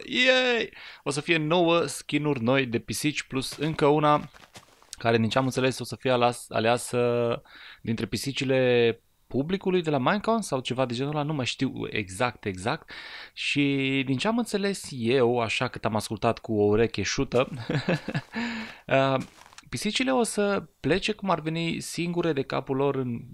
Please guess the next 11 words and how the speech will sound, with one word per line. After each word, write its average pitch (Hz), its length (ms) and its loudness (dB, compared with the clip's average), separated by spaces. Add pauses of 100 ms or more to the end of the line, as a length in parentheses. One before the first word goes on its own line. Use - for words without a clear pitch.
(200)
mini-aventuri, 123 1000 0
ca 160 120 -2
să 143 180 -8
zicem 143 320 -6
așa, 143 360 0 (440)
și 139 520 2
o 127 120 -2
să-ți 120 260 -6
aducă 131 560 0
acasă 117 920 0 (480)
cadouri 101 720 2